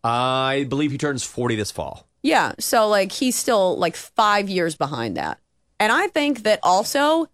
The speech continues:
Speaker 2: the craftiness.
Speaker 1: Yeah.
Speaker 2: We see this with the older stars
Speaker 1: Good point.
Speaker 2: across all sports. Like, look at Justin Verlander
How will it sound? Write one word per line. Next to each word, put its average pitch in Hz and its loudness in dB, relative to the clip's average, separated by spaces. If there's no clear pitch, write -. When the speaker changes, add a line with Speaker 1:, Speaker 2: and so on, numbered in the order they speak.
Speaker 2:
the 202 0
craftiness. - -4
Speaker 1:
Yeah. 208 0
Speaker 2:
We 381 4
see 359 2
this 339 -2
with 226 0
the 220 -2
older 240 2
stars 175 0
Speaker 1:
Good 113 -6
point. 95 -6
Speaker 2:
across 220 2
all 294 4
sports. - -4
Like, 247 2
look 440 0
at 330 2
Justin 269 -2
Verlander 156 0